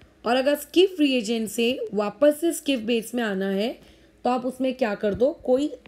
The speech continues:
aldehyde add कर दो। aldehyde के ऐड करने की वजह से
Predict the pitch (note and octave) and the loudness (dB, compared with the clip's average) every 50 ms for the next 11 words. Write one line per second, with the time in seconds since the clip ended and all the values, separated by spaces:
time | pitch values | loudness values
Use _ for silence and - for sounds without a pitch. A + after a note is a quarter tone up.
0 | - A3 A3+ A#3 G#3 G#3 C4 B3+ A#3 G#3+ A#3 C#4 D#4+ E4+ - - - - G3+ F#3 | -2 0 0 0 0 -2 -2 -2 0 0 0 0 -2 -2 -6 -10 -8 -6 -4 -4
1 | F3 E3+ - - D#3+ D3+ - D#3+ E3 - - - - _ _ _ _ _ _ - | -4 -6 -8 -12 -12 -12 -12 -16 -18 -20 -20 -20 -20 _ _ _ _ _ _ -6
2 | A3 A3+ A#3 A3 B3 B3+ C4 B3+ C4 B3+ - C#4 B3+ A3+ G#3+ G#3+ G#3+ - B3 A3+ | -4 -2 -2 -2 -2 -2 -2 -2 -4 -2 -2 -2 0 0 -2 -4 -4 -4 -4 -4
3 | A3+ A3+ G#3 A3 A#3+ G#3+ A3 G3 F3 G#3 G3 G3 - D4+ F4 B4+ B4+ | -4 -4 -6 -6 -4 -4 -4 -4 -4 -4 -6 -4 -2 -2 -2 -4 -6